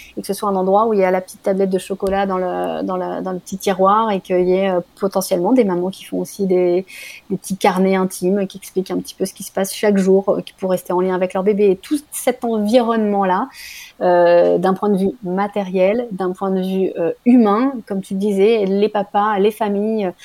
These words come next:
faire les lessives, euh, faire un petit coup de ménage pendant que maman passe, euh, toute la journée ou l'après-midi avec son bébé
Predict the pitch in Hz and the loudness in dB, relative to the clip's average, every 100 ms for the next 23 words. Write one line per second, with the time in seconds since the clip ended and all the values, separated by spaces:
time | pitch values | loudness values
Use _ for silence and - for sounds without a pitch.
0 | - - - 233 220 220 214 202 - 220 | -20 -20 -4 0 4 4 4 0 -6 -4
1 | 233 202 190 185 185 185 180 165 165 165 | -2 0 2 4 4 4 2 2 -2 -6
2 | 196 220 214 208 208 247 214 208 202 220 | -6 -4 -4 -4 -6 -4 -2 -2 -4 -6
3 | 202 190 190 190 202 208 196 190 196 185 | -4 -4 -2 -2 -2 -2 -4 -4 -2 -4
4 | 185 - 196 196 196 208 190 - 196 196 | -4 -2 0 0 0 0 0 0 -2 0
5 | 208 196 - 190 190 196 240 | 0 -2 -4 0 2 2 0